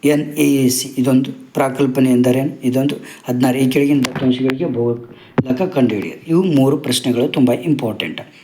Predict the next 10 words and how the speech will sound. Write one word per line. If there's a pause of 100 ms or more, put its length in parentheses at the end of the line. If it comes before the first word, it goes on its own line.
(180)
ನೆಕ್ಸ್ಟ್, (1300)
ಹತ್ತು
ವರ್ಷ
ವಯೋಮಾನದ
ಮಗುವಿನ
ಮಾನಸಿಕ
ವಯಸ್ಸು
ಹದಿನಾಲ್ಕು
ವರ್ಷ
ಆದರೆ